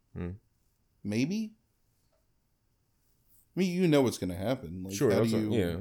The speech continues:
Speaker 1: I mean, I, I, I think it's probably predictable, like,
Speaker 2: Right.
Speaker 1: what's gonna happen in it. I mean,
Speaker 2: Isn't, like
Speaker 1: so if it, if so, if it's predictable, it would raise the idea, do they prolong things too much at times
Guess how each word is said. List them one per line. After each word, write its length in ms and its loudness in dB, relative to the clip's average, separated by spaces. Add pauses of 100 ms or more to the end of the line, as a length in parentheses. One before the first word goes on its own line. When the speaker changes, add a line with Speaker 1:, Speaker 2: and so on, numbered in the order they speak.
Speaker 1:
I 80 -2
mean, 120 2
I, 240 0
I, 0 -
I 580 -10
think 200 -8
it's 100 -14
probably 240 -6
predictable, 640 -10
like, 240 -6 (180)
Speaker 2:
Right. 340 -4 (260)
Speaker 1:
what's 140 -12
gonna 220 -10
happen 280 -10
in 120 -10
it. 120 -12 (280)
I 80 -8
mean, 380 -8 (240)
Speaker 2:
Isn't, 360 -2 (120)
like 120 0
Speaker 1:
so 140 8
if 120 2
it, 120 0
if 140 0
so, 180 6
if 80 4
it's 200 -4 (120)
predictable, 680 2
it 80 -8
would 240 -6
raise 380 -2
the 120 -2
idea, 640 -4 (680)
do 100 -6
they 120 -2
prolong 420 0
things 280 -8
too 160 -8
much 220 -6
at 80 -12
times 540 -10